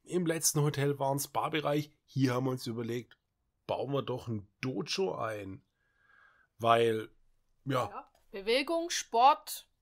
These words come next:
Speaker 1: Und
Speaker 2: immer gut.
Speaker 1: Genau, immer gut, gehört ja auch mal ein bisschen in ein Hotel rein. Wir haben auch hier wieder versucht, die Fassade ein bisschen aufzulockern mit einem Streifen Leim. Auch hier wieder ordentlich Fensterfront,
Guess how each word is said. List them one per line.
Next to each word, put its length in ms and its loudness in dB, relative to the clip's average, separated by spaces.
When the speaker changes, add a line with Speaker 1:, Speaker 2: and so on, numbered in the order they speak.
Speaker 1:
Und 180 4
Speaker 2:
immer 320 6
gut. 320 -14
Speaker 1:
Genau, 260 4
immer 300 8
gut, 320 -2
gehört 260 4
ja 120 2
auch 220 2
mal 180 4
ein 60 0
bisschen 300 0
in 140 0
ein 40 -2
Hotel 380 0
rein. 400 2
Wir 180 4
haben 180 2
auch 160 -2
hier 240 -6
wieder 220 -2
versucht, 500 -4
die 80 -14
Fassade 460 -2
ein 80 -6
bisschen 300 -8
aufzulockern 840 -2
mit 240 -6
einem 140 -8
Streifen 420 -10
Leim. 340 0
Auch 240 0
hier 240 0
wieder 240 -4
ordentlich 460 -4
Fensterfront, 640 0